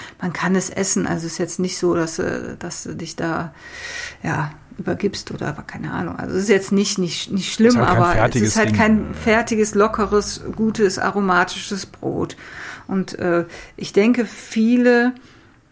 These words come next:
Speaker 1: haben eben tatsächlich auch ein, ein Problem, den, die Gare festzustellen. Aber Untergare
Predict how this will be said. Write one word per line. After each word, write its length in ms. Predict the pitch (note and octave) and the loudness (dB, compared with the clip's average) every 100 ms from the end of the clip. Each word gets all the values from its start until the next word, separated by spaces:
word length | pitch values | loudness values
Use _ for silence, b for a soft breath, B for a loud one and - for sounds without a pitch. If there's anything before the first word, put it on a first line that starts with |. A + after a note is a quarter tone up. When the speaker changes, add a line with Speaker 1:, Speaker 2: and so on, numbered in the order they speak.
| - | -2
Speaker 1:
haben 200 | G3 G#3 | 0 2
eben 200 | G#3 G#3+ | 2 2
tatsächlich 480 | G#3+ G3 G3 G#3 - | 0 0 -2 0 -2
auch 220 | F#3 - | -4 -2
ein, 160 | G3 | -2
ein 340 | F#3+ F#3 E3+ E3+ | -2 -2 -4 -6
Problem, 720 | - G3 A3 B3+ C#4 B3+ F#3+ | 0 4 6 8 8 6 4
den, 300 | F#3 F3+ F3 | -2 -2 -4
die 80 | F3+ | 0
Gare 360 | G3 G3 G3+ | 2 2 0
festzustellen. 920 | F#3+ G3 G3+ - - E3 - D#3+ D#3 D#3 | 0 0 0 -2 -4 -6 -4 -4 -2 -2
Aber 400 | E3+ F3 - - | 0 0 -2 -4
Untergare 800 | G#3 B3 B3 G#3+ G#3 G3+ G#3 G#3 | 0 4 4 4 2 2 0 0